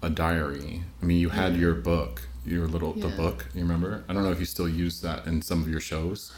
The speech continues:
Speaker 2: I don't know, sometimes, yeah,
Speaker 1: There was a
Speaker 2: I'm,
Speaker 1: little,
Speaker 2: yeah.
Speaker 1: like, moleskin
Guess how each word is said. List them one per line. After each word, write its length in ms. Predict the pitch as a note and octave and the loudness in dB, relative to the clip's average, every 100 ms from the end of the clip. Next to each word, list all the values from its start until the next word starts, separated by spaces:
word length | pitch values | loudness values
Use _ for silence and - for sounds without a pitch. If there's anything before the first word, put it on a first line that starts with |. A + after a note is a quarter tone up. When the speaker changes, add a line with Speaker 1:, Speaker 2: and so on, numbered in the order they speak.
| - - | -18 -18
Speaker 2:
I 140 | - G#3+ | -10 -4
don't 60 | A#3 | -2
know, 180 | G#3+ | -2
sometimes, 800 | F3+ - G#3 A#3 A3+ E3 E3+ E3+ | -4 -2 0 0 0 -4 -4 0
yeah, 300 | A3+ A3 F#3 | 2 2 2
Speaker 1:
There 80 | F#3 | 4
was 140 | G2+ G2+ | 4 4
a 40 | |
Speaker 2:
I'm, 80 | G2 | 4
Speaker 1:
little, 640 | G#2+ G#2+ G2+ G2 F#2 E2+ E2 | 6 6 6 4 2 -2 -4
Speaker 2:
yeah. 60 | F#2 | 0
Speaker 1:
like, 480 | F2+ F2 E2+ - - | 2 2 0 -8 -2
moleskin 1040 | F2 F2 F#2 - - G2 F2+ F2 E2+ E2 | 2 2 2 -2 -6 -2 2 4 4 2